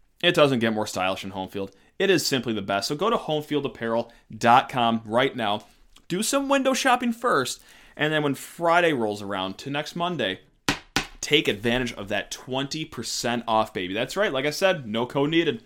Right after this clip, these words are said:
That's homefieldapparel dot com. All right, let's get back to our guy, Stephen Brooks of twenty-four seven Sports. Yeah, and m-, my biggest fear, too, is that I, I'm a big, like, karma person. Uh, what comes around goes around. And I, I have just been absolutely defecating on Sean Clifford all year. I don't think he's good whatsoever.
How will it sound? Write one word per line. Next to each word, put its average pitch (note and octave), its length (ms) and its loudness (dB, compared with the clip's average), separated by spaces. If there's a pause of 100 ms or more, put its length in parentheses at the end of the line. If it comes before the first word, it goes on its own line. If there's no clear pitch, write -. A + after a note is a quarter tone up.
(280)
That's A2+ 200 -2
homefieldapparel F3+ 840 0 (220)
dot A#2+ 280 4
com. F#2 320 -4 (520)
All C#3 140 4
right, B2+ 280 2
let's B2+ 140 -8
get C3 100 0
back C#3 160 0
to D3 80 -4
our C3+ 60 0
guy, C#3+ 180 2
Stephen E3 360 -2
Brooks G#3 280 -2
of C#3 180 -6
twenty-four F3 640 -6
seven E3 480 -6
Sports. - 720 -10 (1500)
Yeah, D#3 280 10
and D#3 200 4
m-, D#3+ 140 2
my G3 120 12
biggest E3 280 4
fear, C#3 320 6
too, C3+ 320 0
is A#2 160 2
that A#2 240 0
I, D3+ 100 4
I'm G3 120 4
a D3+ 80 2
big, B2 180 2
like, G#2+ 320 -2
karma A2+ 380 4
person. A2 520 -2
Uh, G2+ 180 -4
what A2+ 280 0
comes G#2 240 -4
around G2 200 -2
goes F#2+ 220 -6
around. G2 360 -4
And A2+ 160 -6
I, F3+ 460 8
I - 20 6
have D#3 120 2
just - 220 2
been A2+ 180 0
absolutely A2 720 0
defecating G2+ 640 0
on F#2 80 -4
Sean G2 240 -2
Clifford G2 340 -4
all F#2+ 160 4
year. F#2+ 240 -2
I G2 100 2
don't G#2 120 0
think G2 160 -8
he's G2 140 -10
good G#2 180 -4
whatsoever. F#3+ 580 4